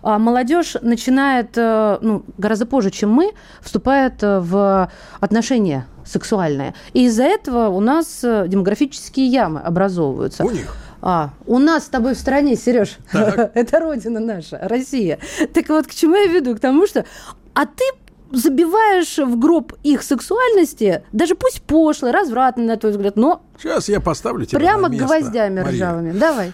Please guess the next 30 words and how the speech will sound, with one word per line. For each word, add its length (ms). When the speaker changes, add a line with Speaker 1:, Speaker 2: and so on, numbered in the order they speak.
Speaker 2:
Я 160
тебе 200
скажу 360
так. 340
Дело 320
в 80
том, 200
что, 480
э, 60
м, 840
наше 280
поколение, 680
если 500
ты 120
причисляешь 640
себя 240
к 140
моему 240
поколению, 480
вот, 420
а, 380
м, 500
выросло, 640
слава 340
тебе, 180
Господи, 500
по 100
крайней 280
мере, 200
до 580